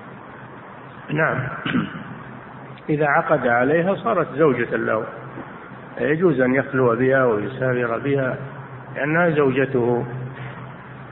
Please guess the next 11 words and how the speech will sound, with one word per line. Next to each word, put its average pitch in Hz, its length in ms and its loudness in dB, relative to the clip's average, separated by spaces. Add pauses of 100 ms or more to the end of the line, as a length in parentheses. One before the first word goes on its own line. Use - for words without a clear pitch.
(420)
لكن 170 340 4
عرف 180 300 4
الناس 143 500 4
أنه 139 180 4
ما 147 180 4
يمكنونه 143 680 4
إلا 127 420 2
بعد 131 220 2
ما 135 280 4
يدخل 131 320 2
بها، 135 300 2